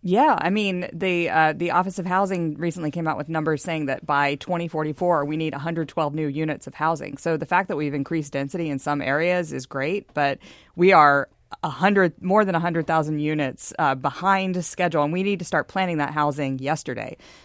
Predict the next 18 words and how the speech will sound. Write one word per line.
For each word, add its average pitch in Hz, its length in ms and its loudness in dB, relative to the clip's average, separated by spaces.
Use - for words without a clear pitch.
So 156 300 4
I 160 120 4
think 170 280 -4
housing 185 380 0
has 240 300 -2
to 180 80 -4
be, 147 320 -4
you 170 120 0
know, 160 80 0
at - 160 -2
the 160 100 0
root 160 440 -4
of 147 360 2
any 226 260 0
policy 160 720 -2
to 190 80 2
accommodate 170 560 2
growth. - 560 -8